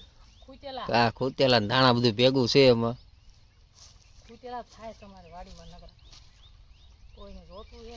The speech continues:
Speaker 1: ખૂતેલા ને બીજું કોને ખૂતેલા નથી થતા?
Speaker 2: એ વિચાર કરે છે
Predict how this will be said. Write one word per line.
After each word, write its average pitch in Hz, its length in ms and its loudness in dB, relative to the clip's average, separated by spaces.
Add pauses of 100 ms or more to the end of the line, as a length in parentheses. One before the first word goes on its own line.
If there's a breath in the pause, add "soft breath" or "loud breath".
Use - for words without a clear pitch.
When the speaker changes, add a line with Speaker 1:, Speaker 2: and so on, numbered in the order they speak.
Speaker 1:
ખૂતેલા 226 340 -20
ને 220 80 -20
બીજું 220 220 -20
કોને 269 260 -20
ખૂતેલા 254 400 -20
નથી 220 200 -20
થતા? 190 280 -20 (3500)
Speaker 2:
એ 120 260 -6
વિચાર 127 300 2
કરે 123 220 4
છે 117 180 2